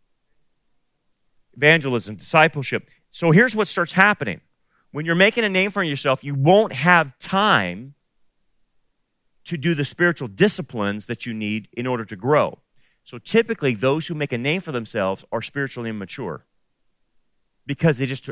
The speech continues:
are too busy. You ask them, "Can you serve?" "No, I, I, I, I, I gotta do this, or I gotta go here." They have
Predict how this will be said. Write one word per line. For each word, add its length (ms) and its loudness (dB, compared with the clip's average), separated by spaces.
are 80 -8
too 140 -8
busy. 420 -4
You 120 -4
ask 260 -4
them, 140 -12
"Can 160 -8
you 120 -8
serve?" 380 -2
"No, 220 2
I, 520 0
I, 200 0
I, 200 2
I, 120 2
I 120 4
gotta 220 0
do 160 -4
this, 360 -2
or 120 2
I 80 4
gotta 240 0
go 140 -2
here." 320 -2
They 180 -2
have 600 6